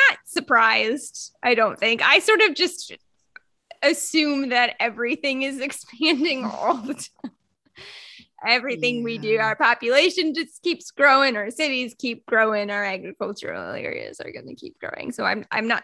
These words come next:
Speaker 1: surprised by it.
Speaker 2: Yeah. It, and it's not just that we, um, turned four point eight million acres of habitat into agriculture. A lot of our small operation, farm, farming operations have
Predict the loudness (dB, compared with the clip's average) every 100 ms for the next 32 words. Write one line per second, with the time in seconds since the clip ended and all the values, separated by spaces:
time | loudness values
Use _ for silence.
0 | -8 -20 -10 -8 -8 -10 -16 -14 -12 -10
1 | -12 -14 -16 _ _ _ -4 2 4 4
2 | 4 2 2 2 4 2 2 0 0 0
3 | -2 -2 -2 -2 -2 -4 -6 -10 -2 -2
4 | -2 -6 -4 -4 -4 -6 -6 -4 -4 -4
5 | -6 -6 -6 -6 -10 -6 -4 -4 -6 -14
6 | _ _ -12 -4 -4 -2 -2 -4 -4 -10
7 | -10 -8 -8 -8 -8 -8 -8 -8 -6 -6
8 | -2 0 2 2 2 2 2 0 0 -2
9 | -8 -4 -2 0 0 0 -2 -2 -4 -8
10 | -8 -6 -4 -6 -10 -14 -6 2 4 4
11 | 0 -2 2 2 2 2 0 0 -2 -2
12 | -2 -2 0 0 0